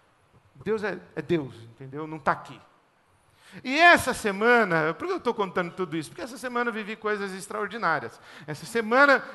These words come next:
eu e Silvia completamos trinta anos de casados, dia vinte e um de março, terça-feira passada. E celebrando a, o nosso casamento, a nossa história, o nosso amor, nossa comunhão, nossa vida conjugal, por coincidência ou não, vai que foi Deus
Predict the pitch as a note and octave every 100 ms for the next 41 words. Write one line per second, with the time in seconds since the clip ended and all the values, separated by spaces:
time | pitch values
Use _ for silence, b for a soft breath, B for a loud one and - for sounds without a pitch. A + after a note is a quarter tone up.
0 | - G3+ - A#3 A#3+ A3+ A3+ G#3 F#3+ A3+
1 | - D4 F4 A#3+ A3 G#3 F3 F3 E3+ C#3
2 | B2+ G#2 A#2+ B2+ E3+ G3 - b b b
3 | F3 C#4 E4+ A#3 C4 C4 G#3 D#3 D#3 -
4 | C3+ - B3+ A#3 G#3+ G3+ F#3+ D3 - A2+
5 | A2+ - _ _ B B B B A3+ -
6 | E4+ E4+ C#4+ D#4 C#4 A#3 G3 F3 E3+ F3+
7 | E3 E3+ D3+ C#3+ F#3 G#3+ F3+ - D3 D#3
8 | D#3 - F3+ F#3 F#3 D3+ C3 C3+ C#3+ D3+
9 | C#3 D3 E3+ E3+ C3+ B B B C#3+ D3
10 | E3 D#3+ C#3+ D3 F3 F3+ D3+ C#3 C#3+ C#3
11 | F#3 F3 F3 E3+ C#3 C3 E3 F#3+ C#3+ -
12 | B B B _ _ - F4 - E4 B3+
13 | A#3+ G3 F#3+ B3 B3+ A3+ C4+ D#3 C#3+ A2+
14 | C3 C#3 C#3 C#3 - D3+ D3 C#3 D#3 D#3
15 | - -